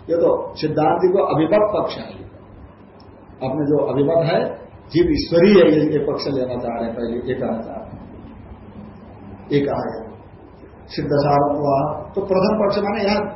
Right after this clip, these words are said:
दूसरे में आएगा अभी, प्रथम जो आ रहा है ये तो ईश्वर से अभिन्न अपने सिद्धांत ही बताने जा रहे हैं, उसके बाद आएगा प्रथम में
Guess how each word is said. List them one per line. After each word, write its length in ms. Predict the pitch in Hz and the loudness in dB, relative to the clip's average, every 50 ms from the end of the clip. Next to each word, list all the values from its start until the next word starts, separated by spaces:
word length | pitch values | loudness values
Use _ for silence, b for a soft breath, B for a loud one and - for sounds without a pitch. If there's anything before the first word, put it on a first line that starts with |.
| - - 139 | -10 0 2
दूसरे 260 | 180 180 180 220 220 214 220 | 2 4 6 6 4 4 2
में 140 | 208 208 180 | 2 2 2
आएगा 340 | 156 156 156 151 147 139 - | 4 4 4 4 4 2 2
अभी, 140 | 139 139 131 120 - - | 0 0 -2 -4 -4 -4
प्रथम 260 | 226 - - 185 185 190 185 | -4 -2 -2 -2 -2 0 2
जो 80 | 190 180 175 | 2 2 4
आ 80 | 170 180 180 | 2 2 2
रहा 160 | 180 180 196 | 2 2 4
है 80 | 214 196 180 | 4 4 4
ये 60 | 185 180 | 4 2
तो 80 | 190 190 180 - - - - - - - 156 | 2 0 0 -2 -4 -8 -12 -14 -6 -2 -2
ईश्वर 240 | 160 160 160 180 175 | 0 2 4 2 2
से 140 | 170 - - - | 2 0 0 0
अभिन्न 340 | 151 151 165 - 190 185 180 | 2 2 2 2 0 2 2
अपने 260 | 175 - - 180 - | 0 0 0 -2 -4
सिद्धांत 400 | - 143 131 139 139 156 160 196 | -4 -4 -2 0 0 2 2 2
ही 60 | 196 180 | 2 2
बताने 320 | 170 - 160 151 151 151 151 | 2 0 0 0 0 0 0
जा 120 | 143 131 | -2 -2
रहे 100 | - 147 | -2 0
हैं, 160 | 170 214 214 175 | 0 0 -2 -2
उसके 180 | 143 - 160 147 | -2 -4 -4 -4
बाद 160 | 139 135 139 139 135 | -2 -2 0 0 0
आएगा 240 | 135 139 160 160 - 156 | 0 0 0 -2 -2 -4
प्रथम 200 | 139 - 147 151 | -6 -6 -6 -6
में 40 | 190 | -6